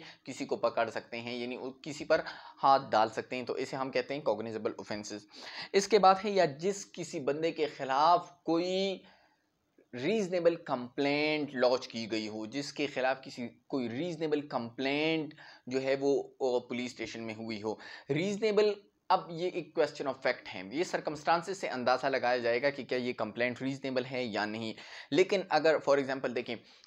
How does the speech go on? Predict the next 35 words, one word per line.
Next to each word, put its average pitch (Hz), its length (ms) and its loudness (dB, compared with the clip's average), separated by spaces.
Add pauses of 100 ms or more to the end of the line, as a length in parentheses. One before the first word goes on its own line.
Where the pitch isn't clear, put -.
एक 170 180 4
बंदा 180 220 4
है 180 140 -4
कि 165 120 -2
जिसके 160 300 -4
ख़िलाफ़ 156 240 -2 (100)
तीन 175 200 -2
चार 175 360 2
ये 151 260 0 (160)
कंप्लेंट्स, 139 560 -2
एक 170 220 4
जैसे 143 240 2
कंप्लेंट्स 135 600 -4 (180)
मुख्तलिफ 160 480 0
लोगों 127 340 2
ने 139 100 -4
मुख्तलिफ 151 440 -2
टाइम 127 200 2
पर 139 220 2 (400)
जो 135 120 -2
है 139 100 -2
वो 143 120 2
रजिस्टर 135 440 -2
किए 143 220 -4
हैं, 135 180 -4
मुख्तलिफ 131 480 -2
कंप्लेंट्स 143 540 -2
हुई 123 140 -6
हैं 127 80 -6
उनके 127 240 -6
ख़िलाफ़, 127 260 -2
तो - 100 -8
it 175 200 -6
means 180 260 -4
कि 156 240 -2